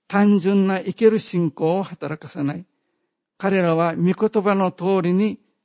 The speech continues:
神を信ずるということの意味がわからないという。彼らの宗教は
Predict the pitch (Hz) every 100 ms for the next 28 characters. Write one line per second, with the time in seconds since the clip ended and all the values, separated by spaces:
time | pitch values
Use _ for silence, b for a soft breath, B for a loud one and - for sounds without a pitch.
0 | _ - 226 233 214 185 - - 202 202
1 | 180 180 170 170 160 165 160 160 196 -
2 | 180 180 170 196 160 156 185 160 165 156
3 | - 262 262 _ _ _ _ 208 170 151
4 | 143 _ _ _ _ _ 180 185 185 185
5 | 175 - 175 170 139 160 151 180